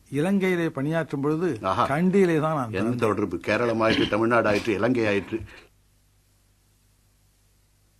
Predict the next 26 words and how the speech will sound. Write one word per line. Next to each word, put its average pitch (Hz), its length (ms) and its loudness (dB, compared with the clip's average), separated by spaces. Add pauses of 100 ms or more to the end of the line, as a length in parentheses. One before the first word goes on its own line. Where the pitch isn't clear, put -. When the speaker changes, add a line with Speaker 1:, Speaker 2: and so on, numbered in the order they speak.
(1700)
Speaker 2:
இன்னும் 156 200 2
மறு- 190 40 8
Speaker 1:
இலங்கையிலே 185 480 6
நான் 139 240 0
பிறந்தேன். 120 440 -6
Speaker 2:
ம். 95 300 -4 (440)
Speaker 1:
கண்டியிலே 175 460 2
தான் 147 220 0
பிறந்தது. 127 380 -2
Speaker 2:
சரி. 78 360 -4 (440)
Speaker 1:
இரண்டரை 202 500 4
வயதிலே 170 500 0
தந்தை 156 340 -2
இழந்தேன். 135 600 0 (120)
Speaker 2:
ம். 76 220 -8
Speaker 1:
அதற்கு 156 460 -4
பிறகு 151 560 -2
நான் 156 380 0
ஐந்து 156 380 -2
வயதிற்குள்ளேயே 147 720 0
நான் 139 180 -2
தமிழகத்திற்கு 135 600 -6
வந்து 117 200 -6
விட்டேன். 104 180 0
Speaker 2:
மீண்டும் 71 240 -12
வந்தீர்கள். - 280 -20